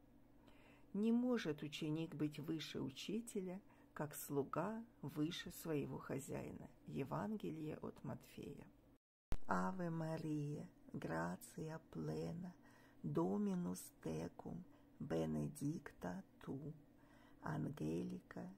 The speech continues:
salutatio. Радуйся, Мария, благодати полная, Господь с тобою, благословенна ты, ангельское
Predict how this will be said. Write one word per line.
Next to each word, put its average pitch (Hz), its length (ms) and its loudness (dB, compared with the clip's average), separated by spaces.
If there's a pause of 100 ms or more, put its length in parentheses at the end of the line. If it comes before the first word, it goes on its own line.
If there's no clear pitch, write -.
(120)
salutatio. 147 1200 -4 (720)
Радуйся, 170 720 0
Мария, 151 760 -2 (120)
благодати 156 960 -4 (160)
полная, 160 680 -4 (380)
Господь 147 680 -4
с - 220 -12
тобою, 180 720 -4 (380)
благословенна 156 1500 4 (260)
ты, 135 220 -4 (580)
ангельское 165 920 -2